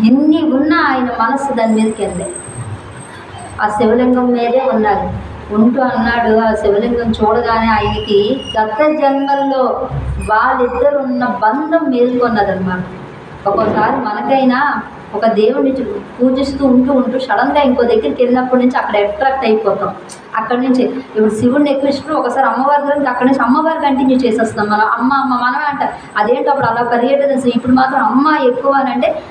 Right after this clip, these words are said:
అది గత జన్మల్లో మనకి వాళ్ళకి ఏమైనా కనెక్షన్ ఉంటే అవి మేల్కొంటాయి అన్నమాట. అలా అతనికి మేల్కొంటాయి. మేల్కొనగానే, "నీవు నా తండ్రివి, నేను నీ బిడ్డని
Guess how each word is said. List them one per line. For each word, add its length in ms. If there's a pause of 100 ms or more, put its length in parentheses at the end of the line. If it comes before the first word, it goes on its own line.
(140)
అది 120
గత 440
జన్మల్లో 500
మనకి 400
వాళ్ళకి 240
ఏమైనా 400
కనెక్షన్ 380
ఉంటే 160
అవి 120
మేల్కొంటాయి 600
అన్నమాట. 420 (280)
అలా 200
అతనికి 440
మేల్కొంటాయి. 720 (600)
మేల్కొనగానే, 1040 (580)
"నీవు 260
నా 160
తండ్రివి, 640 (380)
నేను 480
నీ 160
బిడ్డని 480